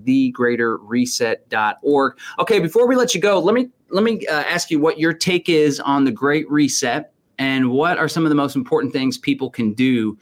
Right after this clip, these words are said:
in order to overcome this agenda to enslave us and, and surveil us and, you know, we'll own nothing and be happy? What's your take? What's your elevator pitch on what we should do about all this?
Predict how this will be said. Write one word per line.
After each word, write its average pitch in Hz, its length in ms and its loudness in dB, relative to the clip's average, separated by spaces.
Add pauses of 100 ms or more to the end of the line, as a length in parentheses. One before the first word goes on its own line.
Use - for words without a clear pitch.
(300)
in 117 160 -2
order 123 360 -2
to 120 340 -4
overcome 117 800 -2
this 110 200 0
agenda 107 720 -2
to 101 460 -2
enslave 104 560 -2
us 104 400 -2
and, 90 280 -2 (460)
and 92 360 -4
surveil 113 680 0
us 107 340 -2
and, 92 360 -4
you 110 140 -4
know, 98 120 0
we'll 107 280 0
own 110 240 0
nothing 104 300 -2
and 95 100 0
be 104 120 -2
happy? 107 400 -2
What's 131 240 -2
your 160 120 -2
take? 151 240 0
What's 160 120 0
your 170 120 0
elevator 139 360 2
pitch - 460 -4
on 107 400 0
what 120 220 -2
we 127 80 -4
should 87 180 -8
do 104 160 0
about 85 240 -4
all 82 180 -4
this? 82 300 -10